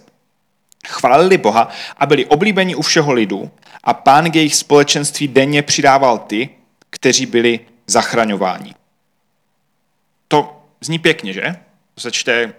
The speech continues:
krásně. Znamená to, že máme mít dneska společný majetek? To by se některým z nás líbilo. Znamená to, že se máme denně scházet? Že se musíme denně scházet?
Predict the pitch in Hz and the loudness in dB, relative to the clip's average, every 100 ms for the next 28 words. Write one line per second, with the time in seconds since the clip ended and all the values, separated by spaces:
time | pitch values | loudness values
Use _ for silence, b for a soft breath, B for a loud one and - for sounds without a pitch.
0 | _ - 123 - - - _ _ _ _ | _ 0 0 0 -6 -16 _ _ _ _
1 | _ _ _ _ _ _ _ _ _ - | _ _ _ _ _ _ _ _ _ -10
2 | - 131 147 143 143 147 143 147 147 139 | -6 0 2 2 0 0 0 0 -4 -2
3 | 139 - 165 - 127 123 127 110 92 120 | -2 -2 -4 -2 -2 -2 -2 -2 -2 -2
4 | 185 - _ _ _ _ _ _ _ _ | -6 -8 _ _ _ _ _ _ _ _
5 | _ _ _ _ _ _ _ _ _ _ | _ _ _ _ _ _ _ _ _ _
6 | - 101 104 113 104 117 117 113 131 135 | -14 -8 -6 -6 -4 -2 -2 0 0 0
7 | 175 151 101 90 _ _ _ _ _ _ | -2 -2 -4 -6 _ _ _ _ _ _
8 | _ _ _ _ _ _ _ _ _ _ | _ _ _ _ _ _ _ _ _ _
9 | _ _ _ _ _ _ _ _ _ - | _ _ _ _ _ _ _ _ _ -20
10 | _ _ - 107 123 147 151 151 143 - | _ _ -12 -2 0 2 0 0 -2 0
11 | 151 143 135 143 147 - 123 107 160 - | 0 0 0 0 0 0 0 0 -2 -6
12 | - 113 131 123 135 131 113 123 127 - | -10 -8 -6 -6 -6 -4 -4 -2 -2 -2
13 | 104 104 170 - | -2 -2 -4 -8